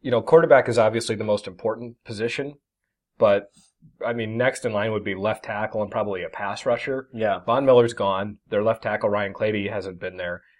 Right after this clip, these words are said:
Speaker 1: And now Chris Harris, who played more defensive snaps than anyone on their team at cornerback,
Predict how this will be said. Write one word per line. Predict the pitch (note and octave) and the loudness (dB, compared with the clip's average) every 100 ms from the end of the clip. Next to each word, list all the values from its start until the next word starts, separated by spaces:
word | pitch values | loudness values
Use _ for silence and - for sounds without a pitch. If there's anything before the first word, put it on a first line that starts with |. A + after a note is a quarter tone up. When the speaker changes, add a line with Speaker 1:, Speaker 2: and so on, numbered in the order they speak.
| _ | _
Speaker 1:
And | G#2+ | -6
now | A2 A2+ | -2 -2
Chris | - C#3 - | -2 -4 0
Harris, | C3 B2 G#2 - - | 4 6 4 -2 -12
who | - A2+ | -10 -4
played | C3 A2+ G#2+ _ | 0 0 -4 _
more | - A2+ A#2 B2+ | -14 -2 2 2
defensive | A#2 A#2+ A2+ A2 | 0 -4 -6 -6
snaps | A#2 G#2 - _ | -4 -6 -8 _
than | G#2 | -10
anyone | G2 A2 A#2+ A2 | -8 -4 -2 0
on | G#2 | -2
their | G2+ F2 | -4 -10
team | - C#3 G#2 G2 | -10 -6 -6 -6
at | - - | -10 -6
cornerback, | C3 C3+ F#2+ F2+ | -4 -2 -2 -2